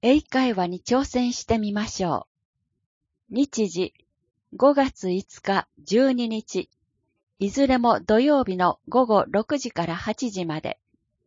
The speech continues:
場所、市民プラザホール。定員、先着四十人。講師、うらうらイングリッシュ主催で、フィファワールドカッ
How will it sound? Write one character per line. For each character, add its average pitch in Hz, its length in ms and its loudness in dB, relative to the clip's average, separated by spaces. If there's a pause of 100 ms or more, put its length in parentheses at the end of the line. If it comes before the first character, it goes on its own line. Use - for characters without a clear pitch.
(360)
場 214 220 0
所、 220 300 0 (440)
市 - 240 -4
民 285 260 4
プ 254 160 -4
ラ 254 140 2
ザ 247 120 2
ホ 220 280 0
ー 156 60 -2
ル。 - 180 -8 (880)
定 240 240 2
員、 202 240 -6 (420)
先 277 320 0
着 262 300 -4
四 262 280 2
十 247 260 0
人。 139 220 -6 (840)
講 269 260 4
師、 - 320 -6 (500)
う 180 100 2
ら 285 200 6
う 277 80 0
ら 262 140 2
イ 269 180 0
ン 262 60 -2
グ 202 140 -2
リ 190 100 -2
ッ - 20 -4
シ - 240 -4
ュ - 80 -2
主 - 200 -4
催 190 320 -2
で、 185 200 -4 (540)
フ - 140 -4
ィ - 40 -4
フ 226 100 -2
ァ 196 220 2
ワ 220 240 0
ー 269 60 0
ル 269 80 -4
ド 262 140 0
カ 247 140 -4
ッ - 60 -8